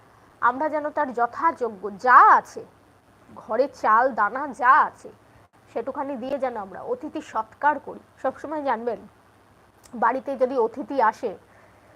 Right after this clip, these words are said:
তার যথোপযুক্ত সেবা করতে হয়, ভগবানের আশীর্বাদ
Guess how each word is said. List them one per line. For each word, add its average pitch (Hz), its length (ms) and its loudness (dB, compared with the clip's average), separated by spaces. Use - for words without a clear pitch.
তার 220 200 -4
যথোপযুক্ত 254 640 -4
সেবা 240 460 -2
করতে 226 360 -6
হয়, 180 260 -10
ভগবানের 233 500 -2
আশীর্বাদ 254 540 0